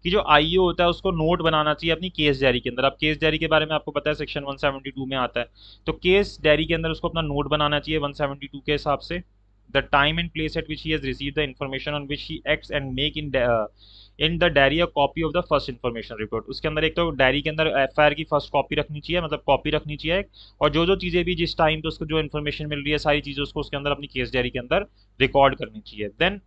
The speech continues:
जब वो अपनी investigation को begin कर रहा है, उस अपनी case diary के अंदर note करे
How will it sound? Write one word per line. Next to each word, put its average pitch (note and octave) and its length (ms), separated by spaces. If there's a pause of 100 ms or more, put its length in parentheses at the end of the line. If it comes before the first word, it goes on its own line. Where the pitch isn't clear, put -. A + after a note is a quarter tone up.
(540)
जब E3 140
वो G3+ 100
अपनी G3+ 140
investigation F3 600
को F3 100
begin D#3 340
कर D#3+ 140
रहा D#3 140
है, D#3 60
उस D3+ 200
अपनी D#3+ 200
case D3+ 280
diary D3+ 160
के D3+ 80
अंदर D#3 160
note C#3+ 280
करे D#3 220